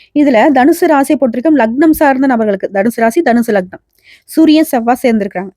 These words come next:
ஏழாம் இடத்துல குரு வக்ரமா இருக்காரு. சனியின் பார்வையும் இருக்குது. வேலையில இது நாள் வரைக்கும் பிரச்சனை இருந்திருக்கும், அதிக அழுத்தம் இருந்திருக்கும், என்ன பண்றோம், ஏது பண்றோம், ஒரு புரிதல் இருந்திருக்காது. ஆரோக்கியத்துல கை வலி, கால் வலி, முட்டி வலி, தலைவலி, கண் தொடர்பான பிரச்சனைகள்லாம் இருந்திருக்கும். அதெல்லாம் இப்ப சரியாகுது.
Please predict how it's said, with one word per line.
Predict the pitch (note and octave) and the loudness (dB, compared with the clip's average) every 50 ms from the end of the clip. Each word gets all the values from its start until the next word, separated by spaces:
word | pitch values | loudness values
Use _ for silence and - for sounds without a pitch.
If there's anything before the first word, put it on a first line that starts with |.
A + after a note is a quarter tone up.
| A#3+ G#3+ G3 | -6 -2 0
ஏழாம் | A#3+ C4+ C#4 C#4+ C4+ B3 | 2 2 2 2 2 0
இடத்துல | A3+ - - C4+ | 0 0 -2 0
குரு | A#3+ A#3 A#3 A#3+ | 0 0 0 0
வக்ரமா | A3 F#3+ F#3+ G#3+ A3 A3+ A3 G3 | 0 0 0 0 0 0 0 -2
இருக்காரு. | G3 - A#3+ A#3 _ _ - - | -4 -6 -10 -12 _ _ -8 -4
சனியின் | - A#3 A#3+ C4 C#4 C#4+ B3+ - | 0 2 2 4 2 2 2 0
பார்வையும் | G#3+ F#3 G#3+ B3 C#4 C4 C#4 C4+ B3+ | 0 0 0 0 0 2 2 2 0
இருக்குது. | G#3+ F#3 - F#3+ - - _ _ _ _ _ _ - | 0 -2 -6 -8 -10 -10 _ _ _ _ _ _ -2
வேலையில | A3+ A3+ A3+ A#3 A#3+ A#3 | 0 2 2 2 2 2
இது | G#3 A#3 A#3 | 2 0 0
நாள் | A#3 A#3 | 2 2
வரைக்கும் | A3+ A3 - C4 C4 | 0 0 0 0 2
பிரச்சனை | A3+ G3+ G3 - - C4 | 0 0 -2 -4 -4 -2
இருந்திருக்கும், | B3+ A#3 G3+ G3 F#3 - G3+ G3+ G3 | -2 -2 -2 -4 -6 -6 -4 -4 -2
அதிக | F#3 G3 A3+ A3+ G3+ | -2 -2 -2 0 0
அழுத்தம் | G3 A3 A#3+ D4 C#4 B3+ | 0 0 2 2 2 2
இருந்திருக்கும், | A3 G#3+ G3+ G3+ G3 F#3+ - G3 F#3 G3+ - _ _ - - - _ _ _ _ _ _ _ _ _ _ _ _ _ - | 0 0 -2 -4 -6 -6 -6 -6 -8 -8 -10 _ _ -20 -20 -20 _ _ _ _ _ _ _ _ _ _ _ _ _ -2
என்ன | A#3 A#3 C4 B3+ | 0 0 2 2
பண்றோம், | C4+ B3 A3 A#3 A#3 A3 | 0 0 0 0 0 2
ஏது | A3 A#3 B3 | 2 2 0
பண்றோம், | A#3+ A3+ G3+ A3 A3 | 0 -2 0 0 -2
ஒரு | G#3 - | 0 0
புரிதல் | B3+ C4+ C#4 C4+ | 2 2 2 2
இருந்திருக்காது. | B3+ A3+ G#3+ G#3 - G3 F#3 F#3 G#3 G#3 | 2 0 -2 -4 -4 -4 -4 -4 -4 -2
ஆரோக்கியத்துல | F3 F#3+ A3+ C4 C4 A3+ A#3 G#3+ A3+ A3+ A3+ - - - _ _ _ - - - - - - - _ _ - | -2 0 0 0 0 0 0 0 0 0 0 -2 -6 -16 _ _ _ -20 -20 -20 -20 -20 -20 -20 _ _ -2
கை | C#4+ B3+ C4 C4+ B3+ | 0 2 2 4 4
வலி, | B3 B3 A#3+ A#3 | 2 2 0 0
கால் | A#3 B3+ A#3 A#3 B3 A#3+ | 0 0 0 2 2 2
வலி, | A#3 A3+ A3 A#3 A#3+ | 2 2 2 2 2
முட்டி | A#3 A#3+ A#3 - - C4+ | 2 2 0 0 0 0
வலி, | A#3 A3+ A3+ A#3 A#3 | 0 0 0 -2 -2
தலைவலி, | - G#3+ G3+ G#3+ A#3+ B3 A3 A#3 A#3 | -2 0 0 2 2 2 0 0 0
கண் | - G#3+ A3+ B3 A#3+ | 0 0 0 0 2
தொடர்பான | C4 B3 A#3 A#3 A3+ G#3+ | 2 2 2 0 0 0
பிரச்சனைகள்லாம் | G#3+ G#3+ - - G#3 G3 A3 B3+ C4 A3+ | -2 -4 -4 -4 -2 0 0 2 2 0
இருந்திருக்கும். | G#3 G3+ G3 G3 G3 - _ _ _ - - - - - | 0 -2 -4 -8 -10 -14 _ _ _ -20 -18 -18 -14 -8
அதெல்லாம் | - G3+ G3 G3 F#3 F#3 F#3 G3 A#3+ F4+ | -4 -2 -2 0 0 0 0 0 0 0
இப்ப | E4+ C4+ A#3+ | 0 -2 -2
சரியாகுது. | - G#3+ F#3+ G3+ G3 F3+ F#3 F#3+ G3 | -2 -4 -2 -2 -2 -4 -4 -6 -8